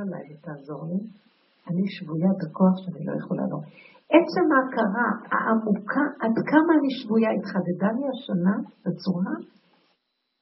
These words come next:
שאי אפשר לתת. ברוב ההכרה, אמרתי לו, "זה או שאתה מציל אותי, או שאני הולכת לאיבוד, כי אני לא יכולה יותר לתת שום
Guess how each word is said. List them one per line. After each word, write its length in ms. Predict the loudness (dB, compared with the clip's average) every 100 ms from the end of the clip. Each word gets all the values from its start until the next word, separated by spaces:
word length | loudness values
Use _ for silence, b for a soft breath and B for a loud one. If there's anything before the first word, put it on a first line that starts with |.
| _ _ _
שאי 140 | -12 -10
אפשר 160 | -8 -4
לתת. 260 | -2 -2 -4 -8 _ _ _ _ _ _ _ _ _
ברוב 300 | -4 -4 -6 -10
ההכרה, 540 | -14 -12 -10 -8 -8 -10 -14 _ _ _ _ _ 0
אמרתי 340 | 0 -2 0 2
לו, 60 | 2 4
"זה 80 | 2 6
או 80 | 4 4
שאתה 220 | -2 0 0
מציל 260 | 0 0 0
אותי, 220 | 0 -2 -2 -6
או 60 | -8
שאני 300 | -6 -8 -8 -10 -2
הולכת 320 | 4 4 2 -4
לאיבוד, 360 | -4 -2 -2 -2 -6 -6
כי 120 | -6 -2 -2
אני 140 | 2 0
לא 60 | 0
יכולה 220 | -4 -4
יותר 160 | -2 -4 -4 -8 -2
לתת 220 | 2 2
שום 120 | 2